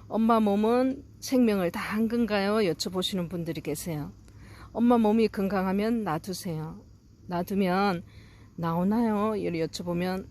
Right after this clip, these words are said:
나오더라고요. 다 백 프로 확실한 건 항상 인생이나 식물이나 백 프로 확신은 없지만 엄마 몸이 건강하면은 굳이 뽑아서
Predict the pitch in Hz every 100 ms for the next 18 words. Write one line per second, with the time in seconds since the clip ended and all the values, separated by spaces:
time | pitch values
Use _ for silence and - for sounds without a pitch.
0 | - - 185 185 190 190 175 151 151 143
1 | - - - - - 185 208 214 - 220
2 | 185 226 254 285 247 185 175 190 202 208
3 | 202 165 - - - - - - - 190
4 | 190 233 208 196 185 165 160 151 - -
5 | - - 247 226 214 185 170 175 220 285
6 | - - 226 196 - 240 190 185 254 -
7 | 262 202 165 - 180 185 175 - - -
8 | - - - 247 254 254 247 247 202 226
9 | 240 214 - 196 196 185 196 208 240 196
10 | 175 170 170 - 233 - 175 151 180 -
11 | - 196 202 190 - 175 185 226